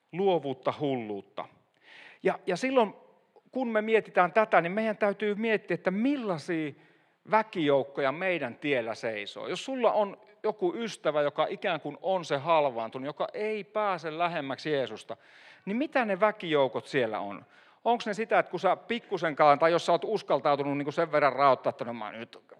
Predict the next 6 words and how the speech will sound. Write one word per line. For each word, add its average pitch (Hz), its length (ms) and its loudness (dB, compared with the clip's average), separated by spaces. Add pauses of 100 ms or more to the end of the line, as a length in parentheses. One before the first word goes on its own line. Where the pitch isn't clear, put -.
käyn 117 300 -10
siellä 123 260 -8
yhdessä 131 420 -8
seurakunnassa, 131 1160 -6 (640)
luontevasti 135 640 0
silleen 123 460 -4